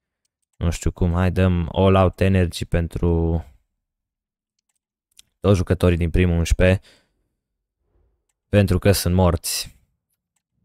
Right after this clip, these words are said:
Nu știu pentru ce îi, dar nu stau acum să la națională, pentru că aici, dacă câștigam cu Leverkusen, era,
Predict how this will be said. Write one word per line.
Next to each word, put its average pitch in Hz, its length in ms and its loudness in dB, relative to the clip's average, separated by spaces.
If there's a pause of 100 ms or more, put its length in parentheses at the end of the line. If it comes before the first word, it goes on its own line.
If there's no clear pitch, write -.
(1080)
Nu 95 280 -2
știu - 160 -4
pentru 85 300 -2
ce 87 200 -4
îi, 92 500 0 (1080)
dar 87 220 2
nu 98 160 4
stau 90 220 -2
acum 92 240 -2
să 92 260 -2
la 87 120 0
națională, 90 500 -2
pentru 92 260 0
că 98 280 0 (1040)
aici, 110 200 2
dacă 101 300 4
câștigam 101 580 4
cu 92 540 4 (200)
Leverkusen, 92 680 4
era, 90 260 2